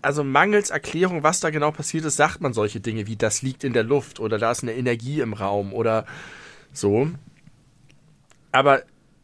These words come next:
wenn damit impliziert wird, dass da eine Kraft am Werk ist, die theoretisch messbar wäre, wir es aber nur nicht können, dann bin ich so ein bisschen raus.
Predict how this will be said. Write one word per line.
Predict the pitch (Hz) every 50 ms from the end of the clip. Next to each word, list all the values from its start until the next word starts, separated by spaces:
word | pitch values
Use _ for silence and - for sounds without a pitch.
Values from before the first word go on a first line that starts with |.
| _ _
wenn | - 131 139 160 170
damit | 175 156 160 156
impliziert | 160 165 131 123 - 139 123 - - 147 175 202 202 - 143
wird, | 143 151 147 127
dass | 135 143 -
da | 135 113
eine | - 135 135 127
Kraft | - - 147 156 180 - - - -
am | 139 131 127 123
Werk | 123 123 135 143 156 151 -
ist, | - 147 139 135 - - - - _ _ _ _ _ _ _ -
die | 127 117 117 127 131 139 139 135 135 131 131 - _ _ - - _ - _ _ _ _ _ _ - - _ - _ _ _ _ _ _ _ _ _ _ _ _ _ _ - - _ _ - _ _ _ _ _ _ _ _ _ _ - - - - - - - - - _ _ _ _ _ _
theoretisch | - 160 151 131 147 190 190 196 160 -
messbar | 160 170 175 - - 151 135 131 117 107 120
wäre, | 147 196 208 175 127 127 151 151 135
wir | 127 147 160
es | 151 147
aber | 143 143
nur | 139 139 135
nicht | 131 123 - -
können, | - 180 180 165 143 147 160 165 156
dann | - 131 147 147
bin | 170 156
ich | 151 147
so | - 135
ein | 127
bisschen | 135 127 - 123 123
raus. | 120 113 104 90 - - - -